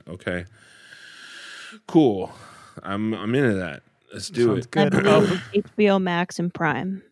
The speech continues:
Speaker 1: And this is all you guys. This is,
Speaker 2: Yeah.
Speaker 1: I, I did not. I, I mean, I'm not saying I'm against it, but, you know, that's how it works. Everyone gets a turn. You know what I mean?
Speaker 3: Can't believe we picked the same show. It's not even a new show,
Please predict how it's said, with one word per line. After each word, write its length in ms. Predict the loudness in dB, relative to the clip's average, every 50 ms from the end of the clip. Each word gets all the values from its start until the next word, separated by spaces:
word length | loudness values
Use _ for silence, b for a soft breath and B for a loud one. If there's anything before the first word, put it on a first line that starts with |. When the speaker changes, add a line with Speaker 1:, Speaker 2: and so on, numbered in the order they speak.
| _
Speaker 1:
And 180 | -8 -4 -2 0
this 100 | 0 2
is 100 | 4 4
all 120 | 4 4
you 160 | 4 2 0 0
guys. 460 | 0 0 0 0 -4 -6 -10 -10 -12
This 20 |
is, 180 | -12 -12 -12 -10
Speaker 2:
Yeah. 300 | -10 -8 -6 -6 -6 -6
Speaker 1:
I, 60 | -6
I 40 | -6
did 180 | -6 -4 -4
not. 360 | -4 -4 -2 -2 -4 -4 -6 -10 -16 -20 -20 -20 _
I, 140 | -10 -6 -4 -4 -2 -2 -4
I 40 |
mean, 280 | -4 -6 -6 -6 -6 -6
I'm 200 | -6 -6 -4 -4
not 160 | -4 -4 -4
saying 160 | -2 -2 -2
I'm 80 | -2 -4
against 400 | -6 -8 -10 -10 -12 -12 -12 -12
it, 300 | -12 -12 -12 -12 -14 -10
but, 240 | -8 -6 -6 -6 -6
you 140 | -6 -4 -4
know, 260 | -2 -2 0 0 0
that's 160 | 0 0 2
how 160 | 2 2 2 2
it 60 | 2
works. 260 | 2 0 0 -2 -2
Everyone 300 | -4 -4 -2 -2 -2 -2
gets 180 | -2 -4 -6 -8
a 20 |
turn. 340 | -8 -6 -2 -2 -2 -2 -4
You 100 | -6 -6
know 80 | -6 -6 -6
what 60 | -6
I 40 | -6
mean? 300 | -6 -6 -6 -8 -10 -12 _ b b b b b b b b 0
Speaker 3:
Can't 180 | 2 2 2
believe 200 | 2 2 2 4
we 100 | 2 0
picked 260 | 0 2 0 0 0
the 80 | -2 -4
same 320 | -2 0 0 2 2 0
show. 240 | 0 0 2 2 2
It's 160 | 2 0 0
not 140 | -2 0 2 2
even 180 | 2 2 2
a 100 | 2 2
new 300 | 2 2 2 2 2 2
show, 480 | 0 -2 -4 -4 -4 -2 -2 -4 -4